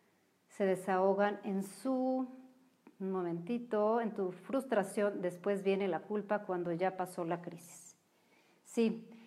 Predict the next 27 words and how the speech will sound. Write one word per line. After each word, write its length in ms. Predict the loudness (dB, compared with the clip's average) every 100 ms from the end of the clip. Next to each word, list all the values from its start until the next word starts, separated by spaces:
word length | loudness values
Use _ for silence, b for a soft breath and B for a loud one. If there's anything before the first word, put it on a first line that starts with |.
| B
esto, 500 | 0 0 4 4 4 2
este, 480 | 0 4 4 6 4
el 100 | 2
cutting 320 | 2 2 2
se 140 | 2
da 140 | 4 4
mucho 500 | 4 2 2 0 2
en 180 | 0 0
adolescentes, 1000 | 2 0 0 -4 0 0 0 -4 -18 -20 _ b b b
están 480 | -4 0 0 0 -2
en 200 | -2 0
una 400 | 0 0 -2 -2
etapa 640 | -6 0 0 4 2 2 -10 -20 _
muy 340 | -6 0 0 2
vulnerable 800 | 0 2 2 2 4 2 0 -6 -20 -20 _ _ _ _ _ _ _ b b b b
y, 420 | 0 2 2 0 -4 0
eh, 340 | 2 2 -2 -14 -20 _ _ _
pues 420 | 0 0 -2 -2 2
hay 140 | 4
que, 340 | 4 4 4 2
hay 140 | -2
que 140 | -2
estar 320 | -4 -2 -4 -2
como 240 | -2 0
muy 240 | 2 4
atentos 560 | 2 2 -2 -2 -6 -4
porque, 800 | 0 0 0 0 0 0 -10 B